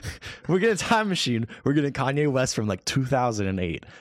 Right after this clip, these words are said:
back before he was too crazy, and he was, like, kind of on top of his own mental health and, like, there.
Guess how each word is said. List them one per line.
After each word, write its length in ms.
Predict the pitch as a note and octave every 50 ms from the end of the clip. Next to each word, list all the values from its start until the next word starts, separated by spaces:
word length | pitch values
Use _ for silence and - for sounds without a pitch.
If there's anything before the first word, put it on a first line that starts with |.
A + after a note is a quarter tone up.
| - -
back 220 | - B2 C#3 C#3+ -
before 280 | F3+ D#3 - F3+ F3+
he 120 | F3 D#3+ E3
was 180 | B2+ A2 -
too 340 | - - - - G#2+ A2+ B2+
crazy, 560 | - - F3 D#3+ D#3+ F3 F3+ D#3+ F3 G3+ G3 F#3+
and 400 | F#3+ - - - _ - - A2+
he 40 |
was, 100 | A2+ G#2
like, 200 | G2+ F#2 F2+ -
kind 580 | - - A2 G2+ G#2+ G#2 G2+ G#2 G#2 G2+ G2 G2
of 300 | G2 G2 F#2 F2 F2 - _ - - _ _ - - - _ - - - - _ _ _ _ _ -
on 160 | G2+ G2 F#2+
top 340 | G2 - G2 F#2+ F#2 - -
of 120 | F#2+ F2+ F#2+
his 140 | G#2 F2+ F#2+
own 220 | F#2 F#2+ G2 G2 G2
mental 300 | F#2+ G2 G#2 - A#2 B2
health 340 | B2 B2+ A#2+ B2 C3 - -
and, 180 | F2+ G2+ F#2+
like, 220 | F2+ D2+ E2 D#2+ -
there. 580 | F2 F2 F#2 F#2+ F#2+ F#2 G2 A#2 C3+ D3+ D#3+